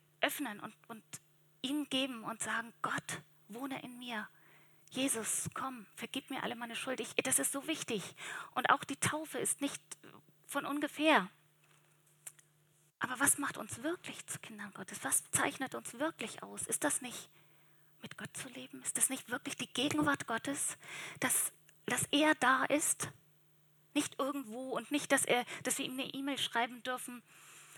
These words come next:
und mal seine, ja, mal seine Hilfe in Anspruch nehmen dürfen, sondern wirklich diese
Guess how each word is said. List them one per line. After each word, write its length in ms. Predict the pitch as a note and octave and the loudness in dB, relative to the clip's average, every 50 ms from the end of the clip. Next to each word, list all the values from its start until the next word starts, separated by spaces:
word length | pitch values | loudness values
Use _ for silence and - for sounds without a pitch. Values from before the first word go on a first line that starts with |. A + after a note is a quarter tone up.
| - - - | -20 -10 -4
und 220 | - A#3+ A#3 - - | -4 -4 -4 -2 0
mal 400 | A#3 A#3+ A#3+ B3 B3+ B3+ B3+ - - | 4 6 8 10 10 8 6 4 2
seine, 520 | - - B3 B3 B3 A#3+ A#3+ A#3 A3+ A3 - - - _ _ _ _ _ _ _ _ _ _ _ _ _ _ _ _ _ _ _ _ - - - - - - - - - - A3 A#3 - - - - - - | 4 6 6 6 8 6 6 6 6 4 0 -10 -20 _ _ _ _ _ _ _ _ _ _ _ _ _ _ _ _ _ _ _ _ -20 -16 -12 -10 -8 -8 -8 -10 -12 -12 -10 -10 -10 -12 -12 -14 -6 0
ja, 180 | A#3+ B3 B3 | 4 4 4
mal 180 | A3+ A#3+ A#3+ A#3+ | 4 4 4 4
seine 180 | B3+ B3+ A#3+ | 4 4 4
Hilfe 260 | A3 A#3+ D#4+ - - D#4 | 2 -2 0 4 6 6
in 100 | - - | 6 6
Anspruch 400 | - A3 G#3+ - - G#3+ F#3+ - | 6 4 4 0 -4 -6 -10 -6
nehmen 240 | A3 G#3+ G#3 G3+ | -6 -4 -4 -4
dürfen, 220 | F#3 G#3 F#3+ - G#3 | -6 -6 -6 -2 0
sondern 260 | - B3 B3 A#3+ A#3 - - - - - - - | 2 2 2 0 -4 -6 -10 -14 -14 -16 -16 -6
wirklich 460 | - G#3+ C4+ D#4 - - C#4+ C4 - - | 0 2 2 4 2 0 -6 -6 -4 -4
diese 220 | - G#3 G3+ A3 | -2 -2 -2 -2